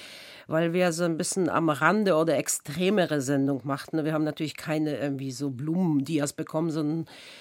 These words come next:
verstummelte Puppendias. Und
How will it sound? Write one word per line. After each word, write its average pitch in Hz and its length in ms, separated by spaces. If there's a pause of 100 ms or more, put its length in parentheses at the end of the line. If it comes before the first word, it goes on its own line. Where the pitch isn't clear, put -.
(560)
verstummelte 190 840 (160)
Puppendias. 135 960
Und 180 520